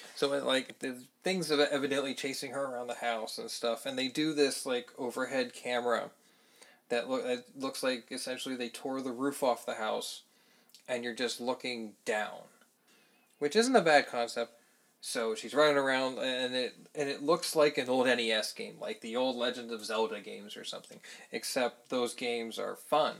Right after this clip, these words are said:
and this was not.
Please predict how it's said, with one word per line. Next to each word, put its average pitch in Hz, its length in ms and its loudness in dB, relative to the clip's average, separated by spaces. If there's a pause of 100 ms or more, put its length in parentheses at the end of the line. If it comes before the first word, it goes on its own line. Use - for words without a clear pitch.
(560)
and 117 380 -4 (100)
this - 320 -8 (240)
was - 320 -12
not. - 320 -12